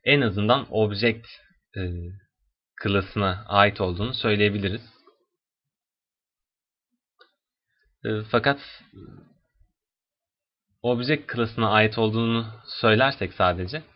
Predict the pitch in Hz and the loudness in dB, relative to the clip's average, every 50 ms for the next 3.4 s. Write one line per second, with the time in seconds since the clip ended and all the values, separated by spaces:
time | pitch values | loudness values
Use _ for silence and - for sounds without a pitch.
0 | _ _ _ _ _ _ - - 101 - - 95 95 92 - 104 107 107 - 120 | _ _ _ _ _ _ -12 -10 -8 -6 -4 -2 0 0 0 -2 -4 -4 -2 2
1 | 120 117 117 117 - - 107 95 92 90 95 92 98 120 143 151 156 - - 131 | 2 2 2 2 0 -2 -2 -2 -2 -4 -4 -2 -4 -4 -6 -10 -14 -16 -10 -8
2 | 117 110 107 - - 107 101 117 113 110 110 110 - 113 104 98 - - 98 101 | -6 -6 -4 -4 -2 0 0 0 0 0 -2 -2 0 2 2 2 0 -2 -2 -2
3 | 110 117 110 98 104 113 113 | -2 -2 -2 -2 -2 -4 -4